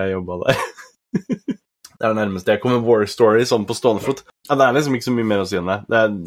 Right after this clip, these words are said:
pain in the ass. Det er vanvittig mye testfiler rundt og går. Eh, jeg har som hobby å dorke meg rundt på nettet. Alle som, eh, snakker med meg på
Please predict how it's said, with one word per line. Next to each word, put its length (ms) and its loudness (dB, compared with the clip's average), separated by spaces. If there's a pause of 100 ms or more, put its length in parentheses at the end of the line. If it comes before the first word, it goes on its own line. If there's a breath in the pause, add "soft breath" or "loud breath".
(140)
pain 220 0
in 80 -2
the 100 4
ass. 140 -2
Det 80 4
er 500 -6
vanvittig 560 0
mye 160 0
testfiler 640 -6
rundt 220 -6
og 80 0
går. 160 2 (420)
Eh, 380 0 (100)
jeg 400 4
har 260 4
som 160 -2
hobby 480 2
å 480 2
dorke 440 0
meg 180 0
rundt 220 -8
på 100 -6
nettet. 380 0
Alle 300 -2
som, 380 -4
eh, 500 -2 (640)
snakker 300 -2
med 140 -2
meg 220 -2
på 120 0